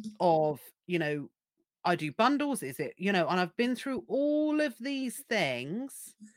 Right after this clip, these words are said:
and I've discounted them all. So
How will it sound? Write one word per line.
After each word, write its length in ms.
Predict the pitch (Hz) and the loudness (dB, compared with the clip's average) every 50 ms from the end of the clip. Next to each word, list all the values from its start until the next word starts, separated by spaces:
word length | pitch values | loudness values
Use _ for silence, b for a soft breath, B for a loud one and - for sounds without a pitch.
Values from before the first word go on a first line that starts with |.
| B B B B B B B _ - | B B B B B B B _ 4
and 480 | 185 190 190 190 185 185 185 185 180 - - | 6 6 8 8 6 6 4 4 2 0 -2
I've 120 | 208 202 | -2 -2
discounted 640 | - 220 - - - 226 220 220 214 - 214 190 - | -2 -6 -8 -4 -2 0 0 0 -2 -4 -8 -6 -4
them 200 | 196 180 175 - - | -2 -2 -2 -2 -2
all. 420 | 175 196 175 135 113 92 - 147 b b b b b b b b - | 0 0 0 0 -2 -6 -10 -14 b b b b b b b b -14
So 400 | - - 233 214 208 202 202 | -4 2 2 4 4 2 0